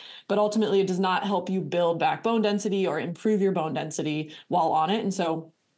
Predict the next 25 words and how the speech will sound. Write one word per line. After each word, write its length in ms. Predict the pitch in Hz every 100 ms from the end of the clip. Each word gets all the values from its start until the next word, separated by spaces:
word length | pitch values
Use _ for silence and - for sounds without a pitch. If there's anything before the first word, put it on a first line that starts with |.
| _ _ -
again, 340 | 185 185 151 -
birth 220 | 175 175
control, 640 | 180 180 180 170 165 - _ _ - _ _ _ _
eh, 220 | 185 180 180 - _ _ _ _ _
not 260 | 180 175 170
necessarily 1080 | 185 185 180 170 170 170 170 165 165 165 _ _ _ _ _ -
a 120 | 180
solve 460 | 180 180 156 175 -
for 140 | 247
this. 400 | 262 339 - - - - - - -
Um, 300 | 208 196 190 190
and 300 | 226 220 196
why 240 | 196 233
it's 160 | 269 -
bad 320 | 175 196 214
is 120 | 202
just 180 | 180 185
because, 420 | 208 214 196 185 - - _ _ _ _ -
you 100 | 208
know, 120 | 185
when 300 | - 202 208
we're 140 | 202
not 460 | 208 180 170 220 -
menstruating 840 | 190 190 233 220 220 220 220 - _
normally, 640 | 185 180 214 262 320 -